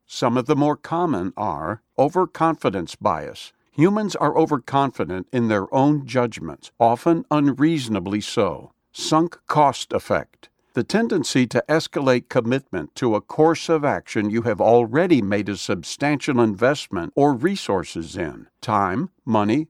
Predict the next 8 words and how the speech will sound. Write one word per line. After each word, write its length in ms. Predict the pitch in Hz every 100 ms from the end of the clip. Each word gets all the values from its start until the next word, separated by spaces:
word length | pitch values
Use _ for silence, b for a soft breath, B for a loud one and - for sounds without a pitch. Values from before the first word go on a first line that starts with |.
| -
personnel, 680 | - 160 - 165 143 120 117
et 160 | 135 -
cetera, 480 | 175 160 87 71 - _ _
despite 600 | 123 - - 139 147 165 _ -
poor 260 | 127 120
performance. 800 | 117 120 - 101 71 76 - - _ _ _ 113
Availability 800 | 107 117 120 101 190 208 175 95
bias. 600 | 82 80 73 73 -